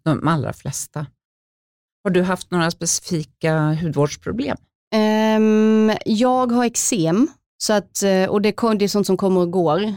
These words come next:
Speaker 2: Jag har haft det, det har, jag har haft det i ansiktet en gång,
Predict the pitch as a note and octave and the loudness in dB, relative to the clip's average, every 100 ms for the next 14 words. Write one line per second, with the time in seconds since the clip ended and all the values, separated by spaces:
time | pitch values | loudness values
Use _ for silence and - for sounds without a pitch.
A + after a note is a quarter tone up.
0 | G#3 G#3 G3 G3 F#3+ F#3+ F#3+ G3 - - | -6 -2 0 2 0 -2 -2 -6 -6 -2
1 | F#3 F#3 F#3 F3 G#3 G#3 G3+ - - - | 0 2 0 0 0 0 -2 -6 -8 -2
2 | A3+ B3 A#3 B3 C4+ A3 F#3+ G3 - A#3 | -2 -2 0 0 0 0 -2 -2 -2 0
3 | D3 D3+ D3 A#2 | 0 0 0 -2